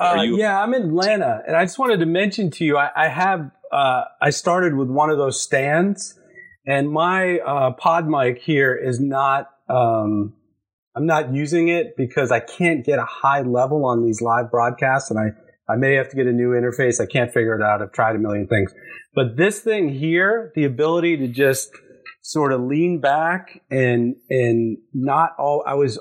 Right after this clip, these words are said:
Speaker 2: always sitting forward when I was doing my podcast and just, I don't know, my back, my neck was hurting. Um, this thing is crazy cool. It's ninety-nine bucks from Rode, and, um, and the pod mic too.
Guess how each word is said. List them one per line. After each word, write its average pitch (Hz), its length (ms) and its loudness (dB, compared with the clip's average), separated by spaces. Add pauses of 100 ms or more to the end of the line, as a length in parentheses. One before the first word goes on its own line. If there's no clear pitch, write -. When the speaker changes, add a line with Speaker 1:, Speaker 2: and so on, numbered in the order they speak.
Speaker 2:
always 165 520 0
sitting 156 400 0 (140)
forward 160 640 0 (320)
when 135 120 -2
I 147 80 2
was 147 120 0
doing 160 200 -2
my 151 160 2
podcast 151 720 -2
and 120 180 4
just, 135 280 -4 (400)
I 139 60 2
don't 139 100 2
know, 117 280 -2
my 127 180 -2
back, 156 420 0
my 117 200 0
neck 143 340 0
was 156 160 -2
hurting. 139 420 0 (420)
Um, 123 380 -2
this 196 200 -2
thing 202 200 2
is 123 140 -4
crazy 147 680 0
cool. 127 280 2
It's 110 140 -10
ninety-nine 147 600 0
bucks 131 340 0
from 117 240 -2
Rode, 123 440 0 (500)
and, 113 440 0 (100)
um, 107 560 0 (680)
and 127 140 0
the 127 60 0
pod 208 320 2
mic 139 280 -2
too. 123 500 0